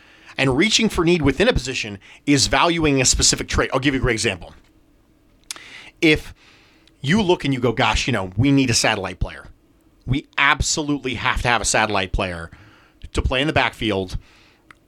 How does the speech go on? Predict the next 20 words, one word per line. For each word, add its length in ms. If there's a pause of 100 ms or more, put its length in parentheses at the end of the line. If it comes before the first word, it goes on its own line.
(120)
alongside 540
Devin 180
Singletary 380
'cause 100
we 80
need 140
the 80
breakaway 320
speed." 320 (480)
Okay? 220 (600)
So 160
we 140
pick 180
someone 360 (800)
who 100
has 300
the 80
breakaway 380
speed, 440 (420)
ignoring 880